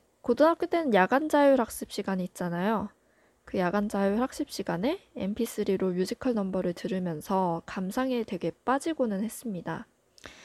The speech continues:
당시에는 지금만큼 뮤지컬이 그렇게 보편화됐다고 해야 되나요? 그렇지는 않았던 것 같아요.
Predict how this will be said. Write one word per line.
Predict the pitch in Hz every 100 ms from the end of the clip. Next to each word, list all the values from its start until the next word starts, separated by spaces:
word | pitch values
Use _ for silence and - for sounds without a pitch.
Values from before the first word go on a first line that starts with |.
| - -
당시에는 | - 214 302 311 302 269 262 254 190
지금만큼 | - 208 285 294 285 - 254 240 214
뮤지컬이 | 185 196 - 208 196
그렇게 | 190 -
보편화됐다고 | - 202 - 302 320 311 302 262 233 202 202 - 196 190
해야 | 208 220
되나요? | 180 156 185 269
그렇지는 | - 240 240 - 262 233
않았던 | 165 190 - 226
것 | 185 156
같아요. | - - 170 196 -